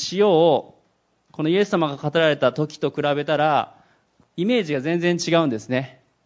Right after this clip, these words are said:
あ、写真を一回閉じていただいて大丈夫です。ね、私たちにとっての塩というのは、簡単にある意味買いやすいものなんですね。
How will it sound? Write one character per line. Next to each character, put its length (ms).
あ、 120
写 160
真 200
を 60
一 80
回 260
閉 120
じ 80
て 60
い 20
た 80
だ 60
い 20
て 80
大 120
丈 120
夫 80
で 100
す。 200
ね、 200
私 260
た 120
ち 120
に 60
と 80
っ 20
て 80
の 180
塩 160
と 80
い 60
う 20
の 100
は、 320
簡 280
単 220
に 80
あ 80
る 80
意 60
味 280
買 240
い 20
や 120
す 120
い 40
も 120
の 60
な 100
ん 20
で 80
す 100
ね。 360